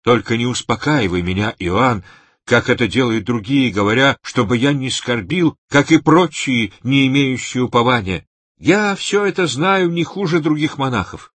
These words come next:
Но одно дело знать разумом, а другое — потерять близкого тебе человека". Для души разум не всегда может дать утешение.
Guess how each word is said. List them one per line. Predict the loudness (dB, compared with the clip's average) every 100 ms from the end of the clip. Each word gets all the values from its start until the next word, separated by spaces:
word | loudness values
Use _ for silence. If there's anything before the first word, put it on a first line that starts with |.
| _
Но | -8 -4 -4 -2
одно | -2 -2 -2
дело | 0 0 0 -2
знать | -2 -6 -6
разумом, | -6 -4 -6 -4 -4 -6 -10 -6
а | -2 4
другое — | 4 4 2 0
потерять | -2 -2 -2 0 -2 -6 -12 _ _ _ _
близкого | _ -4 -4 -6 -2 -2
тебе | -2 -6 -6
человека". | -6 -8 -6 -6 -8 -20 _ _ _ _ _ _ _ _ _
Для | -14 0 0
души | 0 -4 -2 0 0 0
разум | -2 0 0 0 -2
не | -2
всегда | -4 -4 -6 -2 0
может | 2 0 0 -2 0
дать | 0 0 -4
утешение. | -6 -6 -6 -6 -4 -4 -6 -8